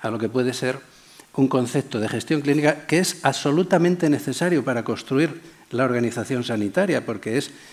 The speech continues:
trasladarle al profesional que no basta su experiencia profesional, que no basta su buena práctica, que no basta la evidencia, sino que tiene que gestionar recursos y evaluar resultados.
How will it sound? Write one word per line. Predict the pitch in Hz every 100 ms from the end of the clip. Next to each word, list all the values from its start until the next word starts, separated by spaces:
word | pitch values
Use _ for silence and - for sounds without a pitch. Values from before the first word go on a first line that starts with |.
| - - _
trasladarle | 135 127 123 120 139 151 170 - - - - - -
al | 123
profesional | 117 113 117 120 139 156
que | - 127
no | 147 147
basta | 147 147 - 139 - -
su | - 135 123
experiencia | 123 123 113 135 127 123
profesional, | 120 104 101 107 110 151 139
que | 110
no | 123 139 - - -
basta | 127 123 131
su | -
buena | 110 123 110
práctica, | 127 135 - 113 110
que | 113
no | 143
basta | 131 135
la | 117 117
evidencia, | 110 135 147 120 104
sino | 110 107
que | 107
tiene | - 160 165
que | 139
gestionar | - 107 - 107 127 151
recursos | 135 123 151 147 117 - - _ - - -
y | 127
evaluar | 123 117 123 131
resultados. | 135 113 104 123 101 -